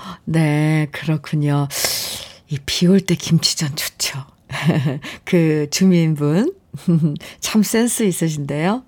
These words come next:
<laughs> 삼구구공님, 맞아요. 이런 분들, 이런, 에, 참 따뜻한 손길은 자랑하셔야 합니다.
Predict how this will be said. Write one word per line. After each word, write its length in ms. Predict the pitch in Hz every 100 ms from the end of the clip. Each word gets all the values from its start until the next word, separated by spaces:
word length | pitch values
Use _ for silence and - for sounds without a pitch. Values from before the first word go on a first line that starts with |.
| -
<laughs> 580 | 165 170 151 160 151 175 - 320 294 - -
삼구구공님, 960 | - 240 214 180 170 160 156 151 147 139
맞아요. 680 | 139 143 160 135 135 135 165 - 185 -
이런 280 | 165 180 180
분들, 560 | 170 139 147 156 165 -
이런, 380 | 147 160 156 151 - - - - -
에, 360 | 175 170 170
참 340 | 165 - 262 277 - _ _ _ _ -
따뜻한 420 | - - - 233
손길은 520 | 247 220 202 185 180
자랑하셔야 760 | - - 156 147 160 185 175 151
합니다. 440 | 185 190 156 -